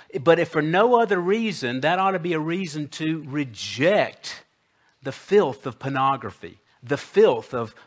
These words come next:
coarse language, by inappropriate banter, by sloth, by filling your mind with things you shouldn't fill your mind with, because they're not good, they're not clean, they're not wholesome. They will not help prepare you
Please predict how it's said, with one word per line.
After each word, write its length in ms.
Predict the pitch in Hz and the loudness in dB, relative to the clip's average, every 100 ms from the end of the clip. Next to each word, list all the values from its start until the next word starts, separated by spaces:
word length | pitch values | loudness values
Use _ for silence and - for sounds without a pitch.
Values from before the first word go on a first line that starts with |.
| _ | _
coarse 560 | - 175 156 131 - - | -6 0 2 2 -4 -8
language, 960 | 127 139 139 135 101 95 92 - - - - _ - | -2 0 0 -2 -6 -12 -12 -12 -14 -20 -20 _ -6
by 320 | 113 135 131 | 2 4 4
inappropriate 960 | 165 165 - - 151 143 135 123 - - - | 2 0 -2 -2 0 0 -2 -2 -4 -10 -20
banter, 840 | 107 120 120 123 120 - 101 82 _ _ _ _ - | -8 -2 0 0 -4 -6 -10 -10 _ _ _ _ -2
by 360 | 117 139 135 131 | 4 4 4 -2
sloth, 960 | - - 139 131 143 131 98 - - - _ _ _ _ 120 | -10 -8 -4 2 6 6 2 -4 -20 -20 _ _ _ _ 0
by 420 | 143 147 143 127 - | 4 4 4 0 -10
filling 400 | - 185 175 156 | 0 2 4 2
your 80 | 143 | 2
mind 340 | 139 143 131 | 2 2 0
with 100 | 117 | -4
things 280 | 143 131 113 | -6 -6 -8
you 60 | 120 | -8
shouldn't 340 | - 127 107 | -8 -8 -8
fill 140 | 127 | -8
your 140 | 120 110 | -8 -6
mind 300 | 113 110 101 | -4 -6 -6
with, 180 | 95 - | -12 -16
because 380 | 135 - 127 - | -16 -14 -14 -14
they're 200 | 123 120 | -14 -12
not 440 | 127 131 - 101 | -10 -12 -16 -16
good, 320 | 131 120 104 | -10 -10 -10
they're 120 | 110 | -12
not 320 | 117 123 117 - | -10 -10 -12 -16
clean, 380 | - 127 113 | -12 -10 -10
they're 120 | 107 110 | -12 -12
not 280 | 120 127 | -8 -8
wholesome. 500 | - 127 123 - 107 - - | -8 -14 -12 -14 -16 -18 -20
They 240 | 107 127 135 | -4 -2 0
will 140 | 120 | -4
not 300 | 123 127 - | -4 -4 -6
help 300 | - 127 120 | -10 -12 -10
prepare 440 | 107 - 139 131 117 | -16 -14 -10 -10 -10
you 240 | 95 | -12